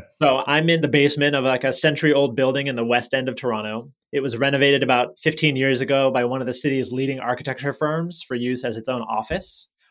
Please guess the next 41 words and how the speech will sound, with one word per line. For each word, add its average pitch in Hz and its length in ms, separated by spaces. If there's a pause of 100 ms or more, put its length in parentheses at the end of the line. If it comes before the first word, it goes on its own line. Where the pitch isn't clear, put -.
(100)
Right 151 220
outside 156 360
our 143 120
front 143 220
door 151 260
is 131 120
a 123 140
streetcar 151 460
stop 156 380
that 110 120
connects 127 300
this 127 120
area 127 280
to 120 100
downtown. 120 760 (300)
Right 139 140
across 143 400
the 160 80
street 165 180
is 151 120
an 139 60
old 139 140
bank 131 240
building 143 300
that's 113 140
now 123 180
a 117 40
Starbucks, 131 960
which 151 140
was 156 100
also 139 300
used 143 320
as 131 120
a 135 60
location 135 460
in 120 80
the 113 260
John 135 200
Waters 131 260
film 123 140
Hairspray. 156 800